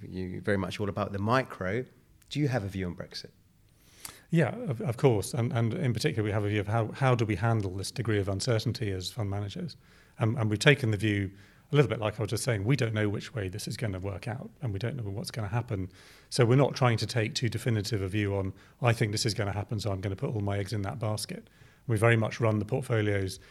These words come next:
Speaker 2: thinking through all the scenarios of what could happen. It's not just Brexit that we have to think about, it's what happens beyond, a couple of steps down the road. Do we get a change of government, which might then introduce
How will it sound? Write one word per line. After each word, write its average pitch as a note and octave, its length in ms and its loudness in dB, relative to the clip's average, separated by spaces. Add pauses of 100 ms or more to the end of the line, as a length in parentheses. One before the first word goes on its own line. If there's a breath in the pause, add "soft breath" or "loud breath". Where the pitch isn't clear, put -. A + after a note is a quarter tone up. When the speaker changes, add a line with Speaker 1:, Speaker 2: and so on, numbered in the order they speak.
(260 loud breath)
Speaker 2:
thinking A#2+ 300 4
through G#2+ 180 2
all A#2 120 6
the A2+ 80 6
scenarios G#2 500 2
of G2+ 80 -2
what - 160 -4
could - 140 -4
happen. A2+ 420 -2 (640 loud breath)
It's - 160 -6
not A2 180 0
just - 200 -4
Brexit - 460 -4 (100)
that C3 180 -4
we A#2 80 -2
have A2+ 120 -4
to - 60 -6
think A2+ 160 0
about, A2 220 0
it's - 140 -6
what - 120 -4
happens G2+ 460 -4 (360 loud breath)
beyond, A#2 320 4
a C#3 60 -2
couple - 240 4
of A#2+ 60 2
steps - 240 0
down G#2+ 200 0
the G2+ 80 -2
road. A#2 280 2
Do A#2+ 80 -4
we G#2 80 -2
get G2+ 120 -2
a F#2+ 40 -10
change G2 220 -4
of F#2+ 120 -10
government, A2 500 0 (220 loud breath)
which - 140 -8 (460)
might B2 460 2
then A2+ 220 2
introduce G#2 560 0